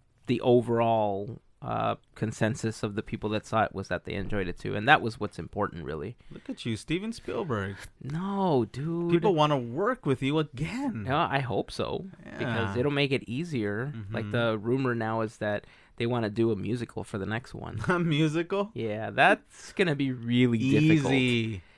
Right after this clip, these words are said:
Speaker 1: Really difficult.
Speaker 2: Easy.
Speaker 1: Javier's like, "Just get some karaoke songs,
Speaker 2: <laughs>
Speaker 1: have somebody sing in the background, and tap dance."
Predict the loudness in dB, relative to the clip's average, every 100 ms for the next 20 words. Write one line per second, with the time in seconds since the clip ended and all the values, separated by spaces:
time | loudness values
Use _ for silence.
0 | -10 -4 0 4 8 12 12 10 6 4
1 | 2 -2 2 4 2 0 0 -2 4 6
2 | 8 6 4 -2 -4 -8 -8 -12 -4 -4
3 | -4 -4 0 4 4 2 -4 2 4 6
4 | 4 0 -4 -8 -8 -6 -4 -6 -6 2
5 | 4 4 2 2 2 2 2 2 2 4
6 | 6 4 4 2 4 4 4 0 -2 -4
7 | -4 -6 -8 -10 -14 -16 -20